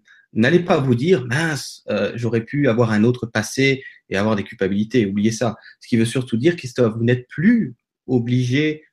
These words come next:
de perdurer là-dedans, hein, dans ce gagner-perdre, gagner-perdre, gagner-perdre, jusqu'à, jusqu'à comprendre. Par contre,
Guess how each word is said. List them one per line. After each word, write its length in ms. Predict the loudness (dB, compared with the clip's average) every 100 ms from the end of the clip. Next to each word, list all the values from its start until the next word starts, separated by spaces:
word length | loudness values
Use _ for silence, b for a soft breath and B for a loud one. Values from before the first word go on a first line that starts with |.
| _
de 100 | -4
perdurer 800 | -2 -2 -2 0 0 2 0 -2 _
là-dedans, 480 | -4 -4 0 0 2
hein, 140 | 0
dans 160 | -2 -4
ce 160 | -4
gagner-perdre, 800 | -2 0 2 0 0 0 0 -2 -4
gagner-perdre, 720 | -2 0 -2 0 -2 -2 -2
gagner-perdre, 720 | 0 0 -2 -2 -4 -6 _ b b
jusqu'à, 440 | -6 -2 0 0
jusqu'à 320 | -4 -6 -4 -6
comprendre. 400 | -6 -8 -8 -8
Par 160 | -6
contre, 380 | -2 0 -2 -8